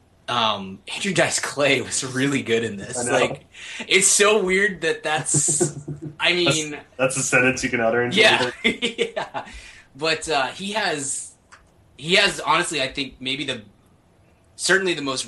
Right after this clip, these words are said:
Speaker 1: real moment in the whole movie when he confronts,
Speaker 2: Yeah.
Speaker 1: uh,
Speaker 2: Yeah.
Speaker 1: Jasmine on the street. It's just a very, it's only, like, a minute and a half, but it's, it's really sticks with you. It's really strong. Um, so no, it's, it, lots of great performances, uh, that make it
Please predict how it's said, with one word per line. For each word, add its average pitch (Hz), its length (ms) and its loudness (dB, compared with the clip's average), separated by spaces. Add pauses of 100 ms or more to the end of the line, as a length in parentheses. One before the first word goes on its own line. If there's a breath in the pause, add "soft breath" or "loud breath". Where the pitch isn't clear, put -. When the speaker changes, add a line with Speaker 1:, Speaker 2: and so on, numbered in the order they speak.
Speaker 1:
real 123 300 -4
moment 113 460 -8
in 120 80 -10
the 113 80 -6
whole 120 260 -8
movie 113 300 -6
when 110 140 -8
he 113 120 -6
confronts, - 1000 -8
Speaker 2:
Yeah. 127 200 4
Speaker 1:
uh, 95 260 -4 (400)
Speaker 2:
Yeah. 123 180 4
Speaker 1:
Jasmine 113 240 0
on 107 140 -4
the 101 60 -8
street. 110 380 -4 (260 loud breath)
It's 120 140 0
just 123 180 0
a 110 60 -4
very, 107 640 0
it's - 140 -2
only, 151 200 4
like, 120 120 2
a 120 60 -2
minute 123 220 0
and 113 80 -2
a 110 40 -2
half, 113 320 0
but 104 80 -12
it's, 101 200 -12
it's 107 200 -14 (200)
really 120 440 -4
sticks 113 360 -6
with 104 140 -14
you. 104 100 -12
It's 95 120 -18
really 107 200 -10
strong. 101 480 -6 (360 loud breath)
Um, 104 680 2
so 156 160 0
no, 160 140 6
it's, 135 240 0
it, 139 180 -12 (480)
lots 160 320 2
of 147 80 -8
great 135 260 -2
performances, 117 840 -8 (500 soft breath)
uh, 113 160 -2
that 113 180 -8
make 117 340 -2
it - 500 -6